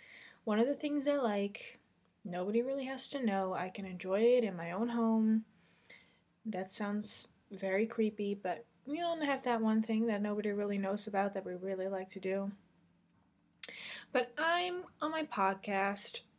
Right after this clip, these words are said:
going to talk a little bit about one of my former guilty pleasures,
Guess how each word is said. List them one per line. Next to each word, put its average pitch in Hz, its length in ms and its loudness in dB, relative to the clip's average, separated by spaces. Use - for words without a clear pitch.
going 302 400 4
to 339 100 0
talk 208 360 -2
a 226 40 0
little 208 160 0
bit 208 120 0
about 202 420 0
one 202 140 -4
of 196 140 -4
my 247 500 2
former 370 580 4
guilty 247 340 6
pleasures, 202 680 2